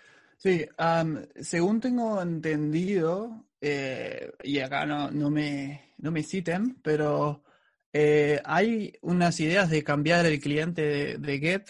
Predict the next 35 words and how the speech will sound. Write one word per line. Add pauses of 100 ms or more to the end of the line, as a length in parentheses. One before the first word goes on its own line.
¿sí?
El
cliente
de
Ethereum
uno
punto
cero, (420)
para
que,
em,
deje
de,
de
minar,
cuando, (160)
cuando
la
incluyan, (140)
¿sí?
En
fase
uno
punto
cinco,
cuando
la
incluyan
dentro
de
Ethereum
dos
punto
cero, (600)
que,